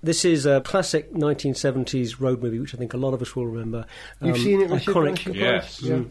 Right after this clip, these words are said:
Speaker 1: And it has all the many classic elements of your seventies road movie, that kind of sense of being on a journey, but without necessarily a set destination. It's more about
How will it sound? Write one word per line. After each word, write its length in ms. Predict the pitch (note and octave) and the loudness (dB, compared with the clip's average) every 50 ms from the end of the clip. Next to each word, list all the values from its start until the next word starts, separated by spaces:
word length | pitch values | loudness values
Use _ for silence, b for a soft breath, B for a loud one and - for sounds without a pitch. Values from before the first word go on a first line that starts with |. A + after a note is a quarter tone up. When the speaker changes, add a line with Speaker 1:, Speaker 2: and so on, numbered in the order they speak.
| - - | -8 -2
Speaker 1:
And 160 | - D#3 E3 | 0 0 0
it 40 | F3 | 2
has 140 | D#3 D#3 C3+ | 0 0 0
all 120 | - D3+ | 0 0
the 180 | D#3 D#3 C3+ C3+ | 0 0 -2 0
many 360 | D3+ D3 D#3+ F3 F#3+ F3+ D#3+ | 0 2 4 6 6 6 4
classic 500 | C#3 - - - G3 F3+ - - D#3+ - - | 4 0 0 0 0 0 2 0 -4 -4 0
elements 460 | F#3 D3+ D3 C3+ C3 B2+ C#3 - - | 2 2 4 4 2 0 0 -2 -6
of 220 | - G#3+ D3 B2 | -2 -2 -2 0
your 80 | C3+ C3+ | 0 0
seventies 360 | - D3+ C3 A#2+ A#2+ A#2+ A2+ | 0 0 -2 -2 -2 -4 -2
road 240 | B2+ C3 C3 B2+ A2+ | 0 2 2 2 2
movie, 220 | B2+ B2+ A#2+ B2 | 2 0 2 2
that 240 | A2+ B2+ C3+ - - | 0 -2 -2 -4 -4
kind 160 | - C#3+ B2+ | -2 0 0
of 100 | B2+ A#2 | 0 0
sense 400 | - - - C3 B2+ D#3+ - - | -2 0 0 0 -2 -2 -4 -2
of 240 | C#3 B2+ A#2+ A2 G#2 | -2 0 -2 0 2
being 240 | - E3 D#3+ D#3 C#3+ | 4 6 6 6 6
on 140 | C#3+ C3+ C3+ | 4 4 4
a 60 | C3+ | 2
journey, 600 | B2+ A2+ - D3+ D#3+ D#3+ D#3+ D#3 D3+ D#3 D3+ C#3+ | 0 0 2 4 6 8 8 8 6 6 4 4
but 300 | C3 A2 D3 C#3+ - - | 2 2 -2 -2 -2 -4
without 640 | C#3+ C3 C#3 C#3 C#3+ D3 D3 C#3+ D3 D3 - - - - | -2 0 2 4 4 4 4 2 2 0 -4 -12 -8 -6
necessarily 400 | - C3+ - - - D3+ C#3+ C#3 | -4 -4 -2 0 2 2 2 2
a 20 | |
set 180 | B2+ - E3+ D#3+ | 2 0 -2 2
destination. 540 | D3 D3+ C#3 - - C#3+ C#3+ C#3 C3 - - | 2 0 0 2 0 2 2 2 2 0 -4
It's 140 | - - C3+ | -6 -2 2
more 240 | D3+ D#3+ E3 E3 | 4 4 6 6
about 420 | D#3 C3 C3+ C#3 C3+ C3 D3 - | 4 4 4 2 2 2 0 -4